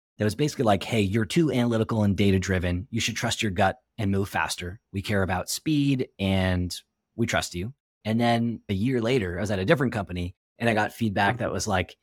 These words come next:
"Hey, we want you to make more data-driven decisions here. We think you should be spending more time in the spreadsheets and in the cohort drill down views and all this stuff." And one of the takeaways for me is that at every company, you kinda need to find the right skill set culture match.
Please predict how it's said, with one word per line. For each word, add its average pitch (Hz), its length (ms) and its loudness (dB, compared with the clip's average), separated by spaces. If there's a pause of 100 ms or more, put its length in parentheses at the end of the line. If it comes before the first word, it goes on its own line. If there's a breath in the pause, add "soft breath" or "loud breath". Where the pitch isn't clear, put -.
(240)
"Hey, 110 560 0 (160)
we 135 100 6
want 123 240 6
you 110 140 4
to 98 160 2 (160)
make 101 340 0
more 98 220 0
data-driven 101 600 2
decisions 95 520 -4
here. 92 360 4
We 95 160 0
think 104 220 -4
you 104 60 -2
should 95 140 -4
be 95 60 -2
spending 92 300 0
more 92 160 0
time 92 300 0
in 90 100 0
the 90 60 -4
spreadsheets 95 640 -2
and 98 100 -2
in 90 100 -2
the 98 80 -2
cohort 98 500 -4
drill 98 200 -2
down 92 240 2
views 95 260 0
and 101 80 0
all 90 140 2
this 92 180 -2
stuff." 92 340 -2 (360)
And 110 400 -2
one 139 160 4
of 127 60 4
the 127 60 4
takeaways 117 440 2
for 104 160 -4
me 127 280 2
is 95 160 -2
that 95 280 0 (340)
at 107 160 -4 (100)
every 139 300 -2
company, 87 760 -6 (260)
you 104 80 -6
kinda 175 280 0
need 190 180 2
to 131 60 2
find 107 360 0
the 104 60 0
right 92 300 0
skill - 380 -2
set - 320 -4
culture 107 380 -4
match. - 480 -10